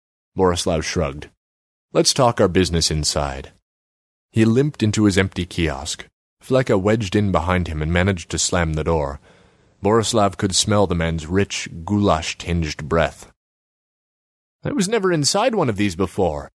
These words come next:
Flecka remarked, studying every naked seam for the possible point of a burglar's pry bar. "I thought about getting a kiosk for my own, but, well, a man gets so restless." It's all about the product flow divided by the floor space. By that measure,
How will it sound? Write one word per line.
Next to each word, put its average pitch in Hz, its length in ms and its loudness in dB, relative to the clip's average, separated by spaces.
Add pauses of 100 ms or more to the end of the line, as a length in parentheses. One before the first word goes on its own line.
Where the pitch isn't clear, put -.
(340)
Flecka 90 360 -2
remarked, 80 540 -4
studying 98 460 2
every 110 300 0
naked 95 440 0
seam 82 440 0
for - 120 -8
the 82 120 -2
possible 98 440 0
point 92 300 -2
of 80 120 -6
a 82 40 -4
burglar's 90 640 -2
pry 87 280 0
bar. 69 360 -4 (760)
"I 190 100 -2
thought 254 220 4
about 147 220 2
getting 147 220 4
a 104 60 2
kiosk 131 420 2
for 123 80 -2
my 104 220 2
own, 95 280 2
but, 98 220 0 (420)
well, 131 360 2 (200)
a 95 100 -8
man 135 240 2
gets 123 220 2
so 110 200 0
restless." 85 840 -4 (1400)
It's - 160 -2
all 139 160 4
about 185 220 0
the 104 80 0
product 120 440 0
flow 110 260 2
divided 104 540 2
by 101 120 2
the 90 120 0
floor 92 360 0
space. - 400 -8
By 98 180 2
that 113 300 0
measure, 107 480 0